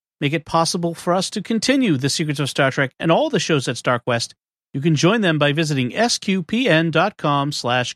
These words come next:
give. We'd also like to thank Victor Lambs, who edits the show for us every week.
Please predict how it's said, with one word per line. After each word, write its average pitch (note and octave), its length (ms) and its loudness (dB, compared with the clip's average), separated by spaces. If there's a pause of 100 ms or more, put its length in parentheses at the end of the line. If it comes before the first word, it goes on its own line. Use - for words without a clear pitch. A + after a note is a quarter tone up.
give. A#2 400 -2 (460)
We'd D#3 140 4
also A#3+ 240 2
like A#3 100 0
to G#3 100 -4
thank G3+ 160 -4
Victor G#3 260 -2
Lambs, F#3 460 0
who D3 120 -4
edits D#3+ 260 -2
the F#3 60 -4
show F3 200 0
for E3 160 -2
us A#2+ 220 -2
every B2+ 260 -2
week. G2 240 -6